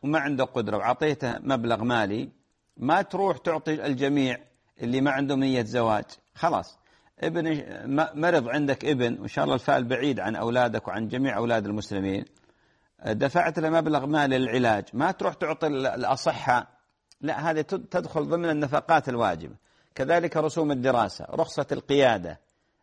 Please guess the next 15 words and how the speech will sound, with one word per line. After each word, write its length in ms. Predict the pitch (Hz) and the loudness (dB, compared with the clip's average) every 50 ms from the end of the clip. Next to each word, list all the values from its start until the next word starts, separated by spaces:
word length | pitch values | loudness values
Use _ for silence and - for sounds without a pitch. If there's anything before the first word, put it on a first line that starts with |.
| _ - | _ -10
آه، 280 | 120 120 120 113 117 131 | -8 -8 -6 -4 -6 -6
السفر 500 | 123 - - - 175 160 - 156 147 151 | -8 -8 -4 -2 -2 0 0 2 2 2
الطارئ 540 | 143 - - 151 147 139 127 117 110 92 | 0 0 0 2 4 4 4 4 2 0
مثلًا، 500 | 107 120 123 104 110 107 101 92 82 - - _ _ _ _ _ _ _ | -2 -4 -4 -4 -4 -4 -4 -6 -8 -10 -14 _ _ _ _ _ _ _
هذا 220 | 113 120 135 143 | -6 -4 -4 -4
كله 680 | - - 202 208 202 190 180 175 170 190 202 214 220 - _ _ _ _ - - | -4 -2 -2 -2 0 0 2 2 4 4 4 4 2 -2 _ _ _ _ -2 0
يجوز 380 | 139 151 156 190 208 190 160 | 0 2 4 2 2 2 2
أن 200 | - 143 147 139 | 0 -2 -2 -2
تخص 440 | - 147 - - 180 - - - 165 160 165 165 - - _ _ _ _ _ - | -4 -6 -2 -4 -4 -4 -4 0 2 2 2 2 0 -4 _ _ _ _ _ -6
المحتاج 580 | 127 127 135 143 - - - - 160 120 92 - - - - _ _ _ _ - | -2 -2 0 0 -2 -4 -2 0 0 0 0 -2 -8 -16 -20 _ _ _ _ -14
دون 240 | 120 123 160 170 160 | -4 -2 0 2 2
البقية. 580 | 139 120 104 113 113 - - - - 107 - | 2 2 2 0 -2 -2 -4 -6 -6 -8 -10
بارك 420 | - - 127 143 139 131 113 - 120 | -2 0 2 2 2 0 -2 -4 -4
الله 300 | 123 139 135 104 98 82 | -2 0 0 -2 -2 -8
فيك. 340 | - 80 - - - _ | -10 -14 -18 -18 -20 _